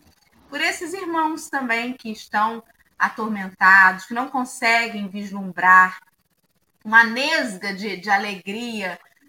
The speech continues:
no meio de toda essa, essa turbulência, né? Que a gente possa fazer uma prece, porque às vezes a gente também tá num buraquinho que não consegue, gente. Às vezes a nossa dor é tão grande em determinados momentos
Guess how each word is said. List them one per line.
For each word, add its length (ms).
no 140
meio 300
de 120
toda 460
essa, 300
essa 300
turbulência, 960
né? 260
Que 80
a 100
gente 760
possa 340
fazer 320
uma 160
prece, 680
porque 260
às 220
vezes 260
a 180
gente 380
também 380
tá 160
num 200
buraquinho 840
que 100
não 220
consegue, 680
gente. 440
Às 200
vezes 260
a 140
nossa 400
dor 280
é 60
tão 300
grande 440
em 60
determinados 600
momentos 600